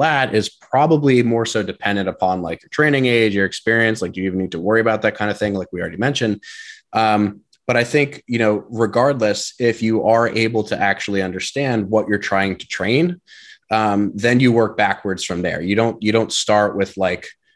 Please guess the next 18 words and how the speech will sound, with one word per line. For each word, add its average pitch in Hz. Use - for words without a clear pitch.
you 101
know, 92
"Hey, 110
I'm 104
gonna 110
train 107
legs 113
today 127
and 107
I'm 101
just 101
gonna, 101
like, 95
get 104
on 101
every 95
single 92
machine." 82